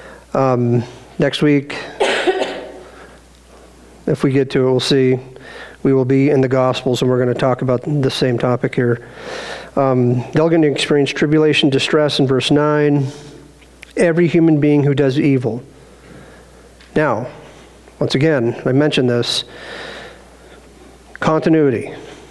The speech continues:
Paul is keeping the whole discourse of this big section, um,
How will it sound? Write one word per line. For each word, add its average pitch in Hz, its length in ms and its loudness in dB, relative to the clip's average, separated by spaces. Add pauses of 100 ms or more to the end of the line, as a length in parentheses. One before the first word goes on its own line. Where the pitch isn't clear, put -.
(380)
Paul 151 440 0
is 151 160 0
keeping 170 500 2
the 127 100 0
whole 165 260 2
discourse 143 640 0
of 139 240 0
this 135 180 -2
big 160 480 2
section, 123 720 0 (960)
um, 131 320 0